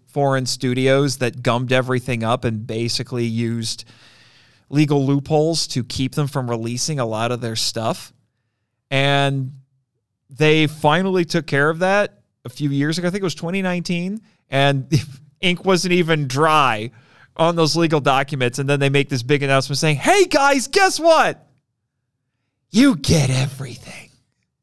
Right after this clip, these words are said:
And they've been pu-, doing a huge push with the international market the last few years. They want Ultraman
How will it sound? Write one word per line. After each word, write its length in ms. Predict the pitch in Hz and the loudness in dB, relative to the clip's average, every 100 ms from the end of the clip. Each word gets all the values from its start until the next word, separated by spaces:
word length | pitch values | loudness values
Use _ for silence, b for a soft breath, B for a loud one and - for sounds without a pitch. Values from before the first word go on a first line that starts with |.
| _ _ _ _ _ - | _ _ _ _ _ -4
And 180 | 147 | 0
they've 160 | 151 151 | 2 2
been 240 | 156 139 B B B | -2 -4 B B B
pu-, 220 | - 190 156 | -2 0 2
doing 300 | 180 170 135 | 2 2 0
a 80 | |
huge 800 | 104 - - 233 247 247 240 - | -2 -6 -8 2 4 4 2 -2
push 500 | - 208 139 123 - - b b | 0 4 4 2 -6 -14 b b
with 160 | 165 160 | 0 2
the 160 | 170 | 0
international 600 | 165 156 151 147 151 135 | 2 2 2 0 -2 -4
market 500 | 123 120 113 113 98 - _ _ _ _ - | 0 0 0 -4 -12 -12 _ _ _ _ -4
the 100 | 139 | 0
last 420 | 135 127 - - | 2 2 -2 -8
few 200 | 135 131 | -2 0
years. 440 | 123 113 107 117 | 0 0 -2 -2
They 280 | 135 175 247 | 2 4 4
want 480 | 151 135 160 143 - | 0 0 2 0 2
Ultraman 720 | 131 131 127 110 107 101 | 0 0 -4 -6 -6 -8